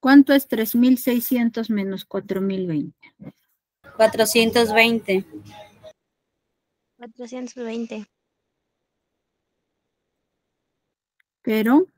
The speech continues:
Speaker 1: negativo, ¿ya? Ustedes dirán, "¿Pero por qué?". Es que se está haciendo la operación de la resta, pero del número mayor menos el número menor. Mayor es cuatro mil veinte. Estoy restando menos tres mil seiscientos.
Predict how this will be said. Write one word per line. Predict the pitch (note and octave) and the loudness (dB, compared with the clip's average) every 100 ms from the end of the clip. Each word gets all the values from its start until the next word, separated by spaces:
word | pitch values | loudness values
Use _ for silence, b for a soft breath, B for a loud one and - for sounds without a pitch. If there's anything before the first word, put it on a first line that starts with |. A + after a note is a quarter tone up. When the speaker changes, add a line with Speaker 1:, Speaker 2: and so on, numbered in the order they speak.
| _ - | _ -8
Speaker 1:
negativo, | G3+ F#3 F3+ F3 E3+ - C4 G#3+ F3 | -4 -4 -4 -4 -2 4 6 6 0
¿ya? | E3+ C4 D#4+ _ _ _ _ _ _ - | 0 0 0 _ _ _ _ _ _ -8
Ustedes | G3 | -4
dirán, | G3+ G3+ G#3+ | 0 0 0
"¿Pero | G3+ G3+ | 0 -2
por | G#3+ G3+ | -4 -4
qué?". | - C4 - b b b b b _ | 0 0 -2 b b b b b _
Es | - G3+ | -10 -6
que | - | -6
se | G3+ G#3 | -6 -2
está | G#3 D#4+ | 4 4
haciendo | D4 D#4 C#4+ | 6 8 8
la | B3+ | 8
operación | G#3+ G#3+ A3 C4 C4 | 0 -2 -2 4 4
de | A#3+ | 4
la | A#3 | 0
resta, | A3+ A3+ - A#3 | -2 -4 -4 -6
pero | - G3+ | -4 -2
del | F#3+ F#3+ | -2 -2
número | G3+ G#3+ G#3 G#3+ | -2 -2 -2 -2
mayor | G#3+ G#3 G#3 | -2 -2 -2
menos | G3+ F#3 F3+ - | -2 -2 -4 -6
el | F#3 | -4
número | F#3+ F#3 F#3 | -4 -4 -4
menor. | G3 A3 G3+ | -2 -2 -2
Mayor | F3+ F3 G3+ G3 | -2 0 2 0
es | G3 | -2
cuatro | - F3 F3 | -6 -6 -2
mil | E3+ F3+ F#3 | 0 0 2
veinte. | F#3+ F3 C3 E3+ | 2 0 -2 -8
Estoy | - G3 | 0 2
restando | F#3 F#3 - G3 F#3+ F#3 | 2 0 -4 -4 -2 -2
menos | F3 D#3+ E3+ | 0 0 -2
tres | - E3+ F#3+ | -4 -6 -2
mil | F3 F3 | -4 -2
seiscientos. | F#3 F3+ - B3 G#3 F3 - - - | 0 0 2 0 0 -4 -10 -20 -20